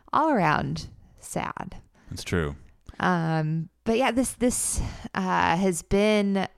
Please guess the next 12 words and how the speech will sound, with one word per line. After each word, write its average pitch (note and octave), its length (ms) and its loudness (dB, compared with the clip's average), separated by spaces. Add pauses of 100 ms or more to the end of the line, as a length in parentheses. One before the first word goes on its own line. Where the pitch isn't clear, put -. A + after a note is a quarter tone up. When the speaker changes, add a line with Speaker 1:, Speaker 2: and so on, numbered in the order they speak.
(100)
Speaker 1:
a E3+ 60 0
very F3 1000 0 (360)
intense G3 580 0
year D3+ 340 2
thinking F#3 300 -2
about D#3 260 0
police D3+ 220 -4
brutality G3 1000 0
Speaker 2:
Mm-hmm. A2 100 6
Speaker 1:
and A2 200 2
racism E3+ 960 0
and D3+ 320 -6